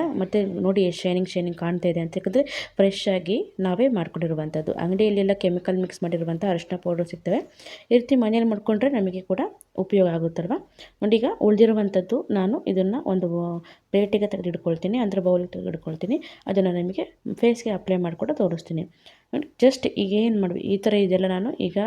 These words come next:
ಒಂದು ಟಿಫನ್ ಬಾಕ್ಸಿಗೆ ಹಾಕಿಟ್ಟಿದ್ದೀನಿ. ಇದನ್ನ ನಾವು ಒಣಗಿಸಿ ಕೂಡ ಇಡ್ಬೋದು, ಹಾಗೆ ಕೂಡ ಇಟ್ಕೋಬೋದು. ಈಗ ಉಳಿದಿರುವಂಥದ್ದು ಏನಿತ್ತು ಅದನ್ನು ನಾನು ಫೇಸ್‌ಗೆ ಅಪ್ಲೈ ಮಾಡ್ತಿದ್ದೀನಿ.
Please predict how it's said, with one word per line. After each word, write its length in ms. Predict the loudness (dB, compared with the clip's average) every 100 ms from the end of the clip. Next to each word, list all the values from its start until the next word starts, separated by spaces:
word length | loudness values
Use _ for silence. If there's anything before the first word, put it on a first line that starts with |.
| -2
ಒಂದು 280 | -2 0 0
ಟಿಫನ್ 360 | -2 -2 0
ಬಾಕ್ಸಿಗೆ 340 | -2 -2 -2 -2
ಹಾಕಿಟ್ಟಿದ್ದೀನಿ. 580 | -4 -6 -8 -2 -2 -2 -6 -20 -10 0
ಇದನ್ನ 200 | 2 4 2
ನಾವು 400 | 2 0 -2 -4 -14 _ 0
ಒಣಗಿಸಿ 300 | 2 2 2
ಕೂಡ 120 | 2
ಇಡ್ಬೋದು, 420 | 2 2 2 4
ಹಾಗೆ 280 | 2 2 0
ಕೂಡ 180 | 0 0
ಇಟ್ಕೋಬೋದು. 840 | -2 -2 -4 -2 -4 -6 -12 _ _ 0
ಈಗ 120 | 2 2 2
ಉಳಿದಿರುವಂಥದ್ದು 680 | 2 2 2 2 0 -2 0
ಏನಿತ್ತು 400 | 0 -2 -4 -4
ಅದನ್ನು 320 | -2 0 0
ನಾನು 260 | -2 -2 -2
ಫೇಸ್‌ಗೆ 420 | -2 -2 -2 -4
ಅಪ್ಲೈ 260 | -4 -4
ಮಾಡ್ತಿದ್ದೀನಿ. 580 | -2 -2 -4 -6 -4 -6